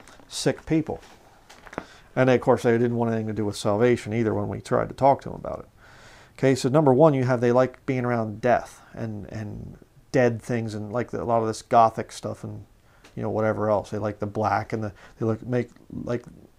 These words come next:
you know, making themselves look like they're dead. You know, people with skull and bones on, tattooed on them and skulls, this and death and death and death. Devils. Number two,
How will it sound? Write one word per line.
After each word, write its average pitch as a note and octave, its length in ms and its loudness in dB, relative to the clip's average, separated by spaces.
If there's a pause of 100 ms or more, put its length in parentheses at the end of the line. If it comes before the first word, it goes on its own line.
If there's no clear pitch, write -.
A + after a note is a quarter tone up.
you B2 100 -8
know, A2 80 -6
making A#2 240 -6
themselves A2 320 -2
look A2 160 -6
like G#2 100 -4
they're G2+ 100 -6
dead. G2+ 340 0 (1080)
You A2 100 -4
know, G2+ 140 -4
people B2 280 2
with A2+ 120 4
skull A2+ 480 4
and A2 100 -4
bones A2 320 -2
on, A2+ 200 -6
tattooed A#2+ 500 0
on A2 200 -4
them A2+ 100 -6
and A2 200 -8
skulls, A2 540 -2
this A2 240 -6
and G2+ 200 -10
death G#2 380 -4
and G#2 160 -10
death G#2+ 320 -4
and G#2 100 -8
death. G#2 360 -10 (880)
Devils. - 460 -2 (840)
Number C#3 180 6
two, D3+ 360 10